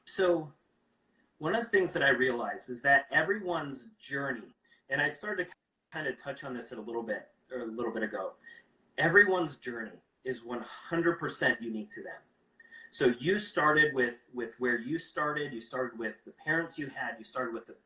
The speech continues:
gifts you had, you started with the, the obstacles you had. No one else had that, that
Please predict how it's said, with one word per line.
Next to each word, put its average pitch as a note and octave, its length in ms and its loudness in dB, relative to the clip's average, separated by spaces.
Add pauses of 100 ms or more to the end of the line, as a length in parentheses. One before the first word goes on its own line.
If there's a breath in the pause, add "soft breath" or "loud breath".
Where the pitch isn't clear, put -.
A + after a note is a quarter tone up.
gifts D#3 340 -2
you C3+ 140 -2
had, A2+ 260 -6
you G#2 60 -14
started A#2 300 -4
with A2+ 160 -4
the, G#2+ 200 -6 (240 loud breath)
the A2+ 220 -2
obstacles C#3+ 560 4
you A2+ 100 0
had. F2 280 -6 (340 soft breath)
No D3 380 4
one F#3+ 220 6
else C3+ 340 -2
had B2 200 -8
that, A2+ 340 -2
that A2+ 240 -2